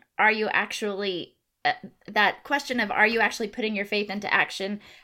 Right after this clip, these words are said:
as, you know, if you are sitting on a beach and someone comes up and tells you, "Hey, a tsunami is coming and it'll be here in ten minutes." And you go, "Oh, okay, well, that's great." And then you just sit there and you don't take the action to get out of the way, then perhaps your faith was not really genuine in what that person was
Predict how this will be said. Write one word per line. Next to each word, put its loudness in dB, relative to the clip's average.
as, 0
you -2
know, 0
if -2
you 0
are 0
sitting 2
on -2
a -4
beach -6
and -4
someone -2
comes -6
up 0
and -4
tells -4
you, -4
"Hey, -2
a 0
tsunami -2
is -10
coming -6
and -8
it'll -4
be -4
here -6
in -6
ten -6
minutes." -4
And -6
you -8
go, -2
"Oh, 2
okay, -2
well, -4
that's -4
great." -2
And -2
then -4
you -4
just -10
sit -6
there -4
and -4
you -4
don't -2
take 2
the 2
action 4
to -8
get -2
out 2
of -8
the -4
way, 4
then -2
perhaps 0
your -4
faith -2
was -8
not -6
really -6
genuine -8
in -12
what 0
that -4
person -6
was -8